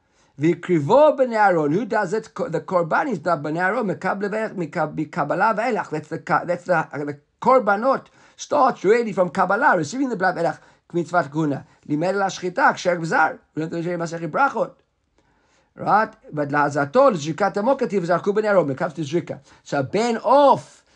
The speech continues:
shekavalo kohen melikato. So a ben off, we know who can do melika. Only a kohen. Dichtiv ve'ikrivo ha-kohen lamizbeach, u'malak et rosho. He can do melika with an L.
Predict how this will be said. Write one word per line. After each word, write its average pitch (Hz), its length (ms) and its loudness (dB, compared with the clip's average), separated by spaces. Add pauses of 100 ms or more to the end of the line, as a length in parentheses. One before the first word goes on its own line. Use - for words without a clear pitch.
shekavalo 180 1080 2
kohen 240 320 0
melikato. 185 1040 0 (520)
So 175 220 2
a 170 80 4
ben 220 260 0
off, 196 200 -2
we 185 80 0
know 208 200 2
who 226 140 2
can 247 180 -6
do 208 140 -4
melika. 170 540 -2 (260)
Only 370 320 2
a 269 80 2
kohen. 165 360 2
Dichtiv 202 360 -6
ve'ikrivo 180 680 0
ha-kohen 208 440 -2
lamizbeach, 226 520 -2
u'malak 175 420 0
et 208 80 -4
rosho. 226 320 -2
He 185 80 2
can 254 200 -6
do 233 80 -8
melika 190 280 -4
with 151 100 -4
an 139 80 -6
L. 190 220 -4